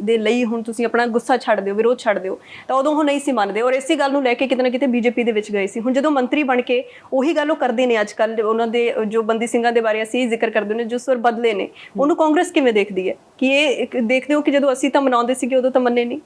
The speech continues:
Speaker 1: ਔਰ ਉੱਧਰ ਕਿਵੇਂ?
Speaker 2: ਦੇਖੋ, ਜਦੋਂ ਤੱਕ ਕਾਂਗਰਸ ਕਹਿੰਦੀ ਸੀ, ਉਦੋਂ ਤੱਕ ਉਹ ਗੱਲ ਨੂੰ ਕਦੀ ਉਹਨਾਂ ਨੇ ਹਾਂ ਨਹੀਂ ਸੀ ਕੀਤੀ।
Speaker 1: ਹੂੰ।
Speaker 2: ਤੇ ਹੁਣ ਮੈਨੂੰ ਨਹੀਂ ਪਤਾ ਉਹਨਾਂ ਤੇ ਹੋ-, ਜੇ ਹੁਣ ਵੀ ਕਹਿੰਦੇ ਹੈ, ਤਾਂ ਚਲੋ ਮੈਂ ਇਸ ਗੱਲ ਤੇ ਦੂਜੇ ਪਾਸੇ ਆਉਣੀ ਹੈ।
Speaker 1: ਹੂੰ।
Speaker 2: ਜੇ ਹੁਣ ਵੀ ਕਹਿੰਦੇ ਹੈ,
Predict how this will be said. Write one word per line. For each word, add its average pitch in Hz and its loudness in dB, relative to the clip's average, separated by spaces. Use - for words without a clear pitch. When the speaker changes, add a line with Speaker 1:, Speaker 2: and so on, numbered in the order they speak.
Speaker 1:
ਔਰ 226 2
ਉੱਧਰ 247 2
ਕਿਵੇਂ? 254 -2
Speaker 2:
ਦੇਖੋ, 269 0
ਜਦੋਂ 196 2
ਤੱਕ 233 0
ਕਾਂਗਰਸ 196 0
ਕਹਿੰਦੀ 220 -4
ਸੀ, 220 -6
ਉਦੋਂ 196 -2
ਤੱਕ 196 -6
ਉਹ 208 -4
ਗੱਲ 175 2
ਨੂੰ 180 -4
ਕਦੀ 180 -2
ਉਹਨਾਂ 185 -4
ਨੇ 190 -2
ਹਾਂ 180 -6
ਨਹੀਂ 202 -4
ਸੀ 160 -10
ਕੀਤੀ। 156 -4
Speaker 1:
ਹੂੰ। 214 0
Speaker 2:
ਤੇ 214 2
ਹੁਣ 196 -2
ਮੈਨੂੰ 190 -2
ਨਹੀਂ 233 -2
ਪਤਾ 190 2
ਉਹਨਾਂ 196 0
ਤੇ 180 -2
ਹੋ-, 185 0
ਜੇ 226 2
ਹੁਣ 202 2
ਵੀ 339 2
ਕਹਿੰਦੇ 285 2
ਹੈ, 180 -2
ਤਾਂ 190 -4
ਚਲੋ 208 2
ਮੈਂ 190 2
ਇਸ 196 -4
ਗੱਲ 190 2
ਤੇ 185 -4
ਦੂਜੇ 175 0
ਪਾਸੇ 180 0
ਆਉਣੀ 156 -2
ਹੈ। 202 -8
Speaker 1:
ਹੂੰ। 226 -2
Speaker 2:
ਜੇ 226 0
ਹੁਣ 202 2
ਵੀ 254 2
ਕਹਿੰਦੇ 226 0
ਹੈ, 180 -2